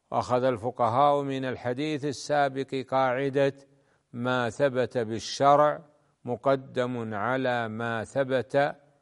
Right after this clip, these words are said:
بالشرط"، فإن الشروط المخالفة للشرع لا قيمة لها ولا اعتبار.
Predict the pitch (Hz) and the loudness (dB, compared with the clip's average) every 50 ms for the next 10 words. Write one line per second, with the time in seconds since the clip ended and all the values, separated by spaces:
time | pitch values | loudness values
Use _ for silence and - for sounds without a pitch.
0 | _ _ - 123 131 123 - - - - 131 131 113 98 - - 139 135 127 - | _ _ -6 -4 -4 -4 -4 -6 -2 2 2 2 2 2 -2 -4 -4 -4 -4 -8
1 | _ _ _ _ _ _ _ _ _ _ _ - 127 123 123 123 123 123 120 117 | _ _ _ _ _ _ _ _ _ _ _ -4 0 0 0 0 0 -2 -4 -4
2 | 107 - - - 120 117 117 127 143 147 151 143 - 135 127 123 123 120 117 110 | -6 -6 -8 -4 -4 -2 0 0 0 0 0 -2 -2 -4 -4 -2 -2 -4 -6 -6
3 | - - 131 135 139 139 139 139 135 131 117 - 117 117 107 101 107 113 120 104 | -4 -4 -2 0 2 2 2 2 0 -2 -6 -6 -6 -4 -4 -4 -4 -6 -8 -8
4 | - - - - 147 151 160 160 165 170 160 - _ _ _ _ _ _ _ _ | -8 -10 -2 2 4 6 6 6 4 2 0 -6 _ _ _ _ _ _ _ _
5 | 123 127 123 120 - 131 123 120 117 117 110 104 - 120 113 113 117 104 95 107 | 2 2 2 2 2 -2 -4 -4 -4 -6 -6 -4 -4 -2 -2 0 0 0 0 2
6 | 117 120 120 120 120 123 - _ _ _ _ _ _ _ - 120 120 120 123 120 | 4 4 4 4 2 -2 -6 _ _ _ _ _ _ _ -4 -2 0 2 2 2
7 | 113 107 101 - 123 117 104 113 120 117 113 113 113 110 113 113 113 113 113 120 | 0 0 -4 -6 -8 -6 -2 2 2 4 4 4 2 2 2 4 4 2 2 0